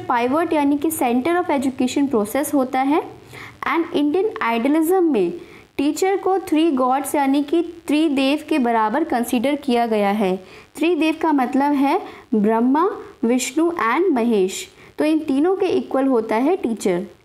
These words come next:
फ्रीबल की एक बहुत ही प्यारी सी कोट है यहाँ पे,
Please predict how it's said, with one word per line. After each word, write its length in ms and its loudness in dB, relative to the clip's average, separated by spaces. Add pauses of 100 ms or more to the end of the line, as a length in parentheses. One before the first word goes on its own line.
(920)
फ्रीबल 400 0
की 120 -4
एक 160 2
बहुत 300 0
ही 40 0
प्यारी 300 0
सी 160 -2
कोट 360 0
है 100 2
यहाँ 300 0
पे, 200 0